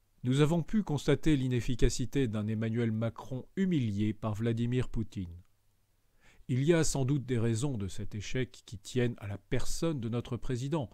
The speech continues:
jamais en retard d'une posture, mais se peut-il que la diplomatie française soit audible en restant dans l'Alliance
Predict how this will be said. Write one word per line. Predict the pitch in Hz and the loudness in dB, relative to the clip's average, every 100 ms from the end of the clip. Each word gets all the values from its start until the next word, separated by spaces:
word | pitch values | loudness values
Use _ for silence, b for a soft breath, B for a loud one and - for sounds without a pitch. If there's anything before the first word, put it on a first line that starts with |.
| B B - | B B -12
jamais | 120 117 117 131 - | -4 -2 0 -2 -2
en | 120 | -2
retard | 113 113 135 131 110 | 0 -2 0 0 0
d'une | 107 101 | -4 -2
posture, | - 120 - 156 123 95 b b _ _ _ - | 0 0 0 0 -2 -4 b b _ _ _ -12
mais | 98 - | -10 -8
se | - - | -2 0
peut-il | 165 156 139 - 120 98 | 2 0 0 0 0 0
que | 123 | -2
la | 107 | -2
diplomatie | 101 147 - 156 135 - 123 | -4 -6 -4 -2 -2 -2 -2
française | - 123 - 160 156 123 | -2 -2 -2 -2 -2 -4
soit | - - 113 - 170 | -10 -6 -6 -4 -2
audible | 135 113 120 120 131 - | 0 0 0 0 -4 -6
en | 107 | -6
restant | 104 113 - 131 120 | -4 -4 -2 -4 -4
dans | 101 | -4
l'Alliance | 98 104 104 135 151 - | -2 -2 -2 -4 -6 -10